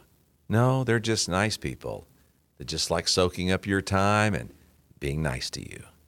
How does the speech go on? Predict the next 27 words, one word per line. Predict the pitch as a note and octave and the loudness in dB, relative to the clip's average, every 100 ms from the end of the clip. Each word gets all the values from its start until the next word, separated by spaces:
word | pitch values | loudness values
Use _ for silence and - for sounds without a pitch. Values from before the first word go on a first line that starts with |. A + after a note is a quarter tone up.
| _ _ _ | _ _ _
being | - E2+ | 0 2
nice | F#2 A2 A#2+ | 4 4 2
around | B2 C#3+ F#3 - | 0 0 0 -4
you, | C#2+ - - _ _ _ _ _ _ _ _ _ - | -8 -12 -20 _ _ _ _ _ _ _ _ _ -2
being | G#2 F2+ D2+ | 4 4 4
in | C#2 | 0
a | C2+ | 0
nice | C#2 C#2 C#2+ | -2 -2 -4
environment | C2 B1+ A#1+ A#1 A1 | -4 -4 -4 -8 -10
with | B1+ - | -12 -12
you. | - - _ _ _ _ _ _ _ _ _ _ - | -20 -20 _ _ _ _ _ _ _ _ _ _ -4
MacDonald | G2 A#2+ B2+ D#3 C#3 | 2 6 8 8 8
warns, | C#3+ C#3+ F2+ D2+ D#2+ - - - _ _ _ _ _ _ _ _ | 8 8 6 4 0 -4 -10 -20 _ _ _ _ _ _ _ _
"Be | F#2+ F#2 | 2 2
careful | - A#2 D3+ C#3+ F2 E2+ | 4 4 6 4 2 2
of | D#2+ | 2
the | E2+ | 2
very | G2+ G2 F2+ | 4 6 6
nice | F2 E2 | 4 2
people, | - A2 - G1+ - _ _ _ _ - | -2 -2 -4 -8 -8 _ _ _ _ -6
and | D#2+ | 4
don't | G2 C3+ D3 | 6 6 4
mistake | B2+ - E3+ - | 4 6 4 2
them | D#2 D#2 D2 | 0 0 2
for | D2+ | -2
true | - - B2+ A2+ F#2 | -4 0 4 4 2
friends," | - A2+ A#2+ D2 G1+ G1+ - - - | 2 4 4 4 -2 -10 -10 -8 -8